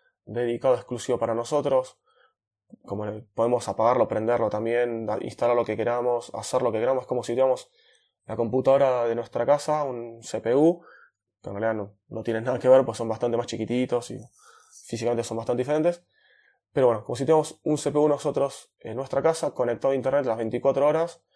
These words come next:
y a-, ahí hacemos lo que queremos. Es cien por ciento responsabilidad nuestra, y lo único que podemos hacer mediante un panel de control, o casi lo único, va a ser reiniciarlo, apagarlo y prenderlo, dado que no vamos a tener, ¿no?, un acceso físico al servidor.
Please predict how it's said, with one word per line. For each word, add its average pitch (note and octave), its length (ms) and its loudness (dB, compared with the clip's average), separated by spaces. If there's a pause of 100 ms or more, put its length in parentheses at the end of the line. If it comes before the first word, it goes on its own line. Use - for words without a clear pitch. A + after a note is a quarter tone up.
(400)
y C3 160 2
a-, A#2+ 240 4
ahí A#2+ 100 2
hacemos B2+ 280 -4
lo A#2 100 -2
que A#2 100 -2
queremos. G2+ 560 -6 (240)
Es A2+ 180 -6
cien C#3 360 -4
por B2+ 160 2
ciento C3 260 -2
responsabilidad A#2 760 -2
nuestra, E3 440 -2 (680)
y A2+ 160 -4
lo A#2 120 2
único B2 260 4
que A2+ 100 2
podemos A#2+ 380 0
hacer A#2+ 280 -2
mediante A2 280 -4
un A2 80 -6
panel B2+ 180 2
de A#2+ 60 -2
control, D3 600 2 (280)
o G2+ 160 -14
casi - 240 -2
lo B2 80 2
único, C#3+ 260 4
va A2 80 2
a - 40 -6
ser - 340 -4
reiniciarlo, A2+ 640 0
apagarlo A2+ 260 2
y - 40 -6
prenderlo, G2+ 500 -4 (320)
dado B2 240 2
que A#2+ 80 2
no A#2+ 80 6
vamos A#2+ 180 4
a G#2+ 60 0
tener, A#2+ 260 2
¿no?, A#2+ 140 2
un B2 100 2
acceso A2+ 400 -2
físico C3 680 -2 (600)
al G2+ 200 -6
servidor. G2+ 540 -4